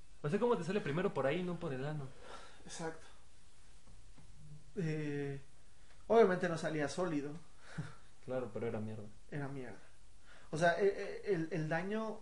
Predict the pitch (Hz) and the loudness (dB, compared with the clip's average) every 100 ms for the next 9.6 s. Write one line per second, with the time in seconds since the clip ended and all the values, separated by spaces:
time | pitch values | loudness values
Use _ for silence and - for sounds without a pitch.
0 | - 160 147 147 165 185 190 190 180 143 | -6 -2 0 0 -2 -2 -2 -4 -4 -6
1 | - - - - - - - - - 160 | -8 -12 -12 -12 -12 -10 -8 -6 0 0
2 | 165 175 143 139 147 151 - - 160 143 | 2 -2 -2 -2 -4 -6 -10 -6 -2 -2
3 | 135 - - 170 196 147 151 170 202 214 | 0 0 0 -2 -2 -2 0 0 0 -2
4 | 226 202 185 160 - 170 160 127 - - | -2 -2 0 0 0 0 -2 -4 -6 -6
5 | 139 220 - - - - - - - 180 | 0 0 0 -8 -10 -10 -10 -10 -4 0
6 | 170 165 156 143 117 143 131 120 107 104 | 0 0 -2 -4 -6 -6 -4 -4 -6 -4
7 | 123 120 - - - - - - - - | -4 -4 -10 -12 -12 -12 -12 -12 -12 -12
8 | - - - - 156 - - - 175 165 | -12 -10 -10 -10 -10 -10 -10 -6 -2 -2
9 | 151 143 139 139 131 - | -2 -2 -2 -2 -4 -8